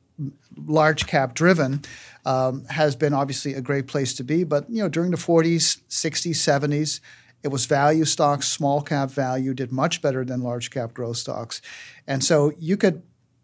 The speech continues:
tweak the sixty by having more value, more small cap, for instance. And it's not, that's not investment advice, but I'm just saying you can,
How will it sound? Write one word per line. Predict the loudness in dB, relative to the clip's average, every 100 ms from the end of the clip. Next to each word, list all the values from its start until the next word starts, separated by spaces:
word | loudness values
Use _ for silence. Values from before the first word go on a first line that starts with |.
| _
tweak | -2 2 2 2
the | -2
sixty | 2 2 2 0 0
by | 0 2
having | 2 2 2
more | 2 0
value, | 0 0 0 0
more | -2 -4 -4
small | -2 0 0
cap, | -2 -4 -4
for | -6
instance. | -2 0 0 -2 -6 -6
And | -4
it's | -2
not, | -4 -4
that's | -6 -2 0
not | 0
investment | 2 2 2 -2
advice, | -2 -2 -2
but | -2
I'm | -2
just | -4 0
saying | 0 2
you | 0
can, | 2 0